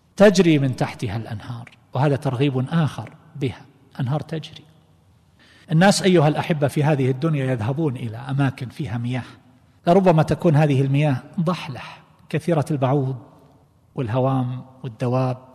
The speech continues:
والحشرات والنتن أحيانا، فإذا قربها الإنسان أصابه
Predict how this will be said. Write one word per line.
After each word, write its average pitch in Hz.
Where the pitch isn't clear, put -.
والحشرات 127
والنتن 165
أحيانا، 104
فإذا 143
قربها 147
الإنسان 131
أصابه 135